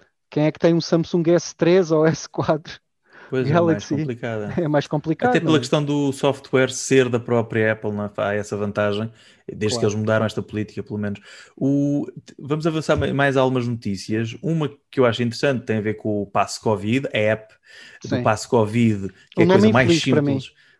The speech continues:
Speaker 2: Por acaso também não acho que não é maravilhoso.
Speaker 1: Passe covid,
Speaker 2: Mas
Speaker 1: passe. Faça ali uma, se tivesse uma
Speaker 2: Passe
Speaker 1: vírgula, era
Speaker 2: covid.
Speaker 1: perfeito. Passe
Speaker 2: Exato.
Speaker 1: covid, faça favor de
Speaker 2: Exato.
Speaker 1: entrar.
Speaker 2: Exato. E, mas achei curioso, ficou disponível, eh, já está disponível,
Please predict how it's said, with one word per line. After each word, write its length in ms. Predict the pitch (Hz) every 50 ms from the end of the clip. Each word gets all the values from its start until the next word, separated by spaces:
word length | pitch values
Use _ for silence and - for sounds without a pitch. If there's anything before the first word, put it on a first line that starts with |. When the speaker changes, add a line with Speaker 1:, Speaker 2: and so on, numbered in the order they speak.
| _ _
Speaker 2:
Por 100 | - 120
acaso 200 | 110 127 120 -
também 160 | 131 123 123
não 80 | 120 123
acho 100 | 117 -
que 60 | 127
não 60 | 123
é 40 | 120
maravilhoso. 600 | 120 120 113 120 120 120 107 101 107 104 101 - -
Speaker 1:
Passe 220 | - 175 175 -
covid, 300 | - 175 165 131 147 160 -
Speaker 2:
Mas 80 | 190
Speaker 1:
passe. 300 | 180 262 254 - - -
Faça 240 | - - 180 - -
ali 100 | 202 214
uma, 160 | 220 220 214
se 80 | 208 -
tivesse 300 | - 196 220 233 - -
uma 100 | 214 202
Speaker 2:
Passe 200 | 196 220 220 220
Speaker 1:
vírgula, 220 | 240 254 254 240 262
era 100 | 247 262
Speaker 2:
covid. 180 | 202 262 277
Speaker 1:
perfeito. 220 | - 214 180 - -
Passe 240 | - 285 311 233 151
Speaker 2:
Exato. 140 | 113 -
Speaker 1:
covid, 260 | 160 165 143 127 - -
faça 220 | - 160 - 208
favor 280 | - - 202 - 226 220
de 60 | 262
Speaker 2:
Exato. 40 | 240
Speaker 1:
entrar. 840 | - 175 131 123 - - 135 131 - - - - - - 131 - -
Speaker 2:
Exato. 460 | 120 113 104 117 113 113 110 110 - _ -
E, 720 | 127 127 127 127 127 127 127 127 123 123 123 123 120 117 - -
mas 640 | - 131 131 127 123 131 135 147 147 139 123 - - -
achei 360 | 117 123 120 - - 131 131
curioso, 520 | 131 - 135 127 123 120 120 - - - - 113
ficou 440 | - 120 110 - 113 110 107 107 101
disponível, 720 | - - - - 113 110 107 101 104 104 101 101 101 98 101
eh, 380 | 101 101 101 101 98 104 107 -
já 100 | 107 107
está 180 | - - 110
disponível, 720 | 104 - - - 110 110 143 175 190 202 202 196 202 -